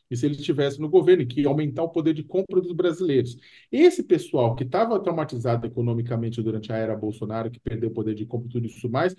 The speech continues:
foi, olhou e falou, "Putz, eu vou votar nele porque é essa promessa de melhora de qualidade de vida." Se tivesse uma situação econômica melhor,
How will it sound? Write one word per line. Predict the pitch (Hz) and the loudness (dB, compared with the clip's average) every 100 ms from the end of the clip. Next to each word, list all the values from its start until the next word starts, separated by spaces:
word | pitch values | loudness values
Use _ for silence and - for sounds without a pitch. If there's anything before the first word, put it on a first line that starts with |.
| - _ _ _ - | -20 _ _ _ 4
foi, | 208 233 233 | 6 6 8
olhou | 185 190 185 233 | 10 12 12 10
e | |
falou, | 220 196 156 | 4 0 0
"Putz, | 123 190 - | 0 2 2
eu | 143 | 2
vou | 147 | 0
votar | 160 170 160 185 151 | 0 0 0 0 0
nele | 160 170 185 | 2 4 2
porque | - 180 | 2 2
é | |
essa | 175 185 | 2 0
promessa | 185 170 156 156 | -2 -2 -2 -2
de | 160 | -4
melhora | 160 156 151 | 0 0 0
de | 147 | -2
qualidade | - 151 147 143 | -2 -2 0 0
de | 151 | -2
vida." | 190 143 127 123 - - - _ _ _ | -4 -4 -4 -6 -10 -20 -20 _ _ _
Se | - 330 | 2 2
tivesse | - 320 254 226 | 4 4 4 0
uma | 196 180 | -2 -4
situação | - 160 143 139 | -2 -4 -2 -4
econômica | 127 135 123 110 110 107 | -6 -2 -2 -2 -4 -6
melhor, | 104 101 127 156 104 | -6 -2 2 2 0